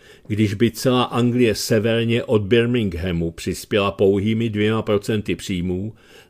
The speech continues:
zatímco šedesát procent výnosu by pocházelo ze čtyř londýnských čtvrtí. Brzy se toto obrovské pozemkové vlastnictví stane předmětem dědictví.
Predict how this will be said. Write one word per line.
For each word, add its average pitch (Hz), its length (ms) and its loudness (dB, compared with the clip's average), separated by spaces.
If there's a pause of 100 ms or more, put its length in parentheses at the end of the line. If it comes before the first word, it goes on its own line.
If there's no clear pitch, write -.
zatímco 113 460 2
šedesát 117 540 0
procent 120 400 0
výnosu 113 460 -2
by 95 140 0
pocházelo 110 760 0
ze 92 160 0
čtyř - 460 0
londýnských 95 840 -4
čtvrtí. - 640 -8 (840)
Brzy 101 380 4
se 135 160 2
toto 135 280 2
obrovské 127 580 2
pozemkové 117 580 2
vlastnictví 120 720 -2
stane 110 360 -2
předmětem 110 720 -2
dědictví. 92 800 -4